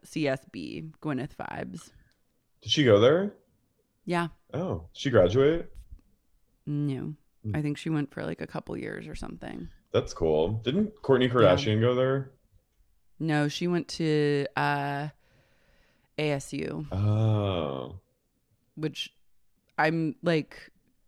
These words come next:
Speaker 1: isn't that just a school where you just black out drink? I mean, every
Speaker 2: Yeah.
Speaker 1: college is, but that one was, like,
Speaker 2: It's the biggest
Speaker 1: the
Speaker 2: party
Speaker 1: party
Speaker 2: school.
Speaker 1: school. Yeah.
Speaker 2: U S, U C S B, though, is, like, a fun school, I think.
Speaker 1: Mm-hmm.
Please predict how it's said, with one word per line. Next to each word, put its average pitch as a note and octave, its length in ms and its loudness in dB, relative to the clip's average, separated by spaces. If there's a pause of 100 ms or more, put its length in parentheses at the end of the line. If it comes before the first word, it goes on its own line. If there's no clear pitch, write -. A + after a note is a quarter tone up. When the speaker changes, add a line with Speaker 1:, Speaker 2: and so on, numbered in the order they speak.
(480)
Speaker 1:
isn't E3 220 0
that F3+ 180 2
just D3+ 200 -6
a C#3+ 80 -6
school C#3+ 400 -4
where C#3+ 100 -2
you C3 140 -4
just C3 280 -10 (220)
black B2 560 -8
out A#2+ 260 -4
drink? A#2 240 -6
I D#3 60 2
mean, E3 160 2
every C#3+ 180 -2
Speaker 2:
Yeah. D#2+ 140 4
Speaker 1:
college D3 320 -2
is, D#3+ 260 -2
but D#3 180 -8
that C#3+ 200 -2
one D3+ 180 0
was, C#3+ 160 -4
like, B2+ 240 -4 (100)
Speaker 2:
It's G#2+ 140 -4
the A2+ 80 2
biggest G2+ 280 4
Speaker 1:
the - 60 -6
Speaker 2:
party F#2 140 6
Speaker 1:
party F2+ 200 0
Speaker 2:
school. D2+ 400 0
Speaker 1:
school. - 200 -8 (640)
Yeah. B2 220 -6 (600)
Speaker 2:
U D3 180 8
S, F3 240 2 (220)
U D3 160 0
C F3+ 200 6
S C#3 180 10
B, A#2 160 8
though, G2+ 180 10
is, F2+ 100 2
like, F2+ 140 4
a E2+ 80 2
fun E2 420 0
school, C#2+ 380 -2
I B1+ 100 -2
think. A#1 420 -8 (880)
Speaker 1:
Mm-hmm. E3+ 480 0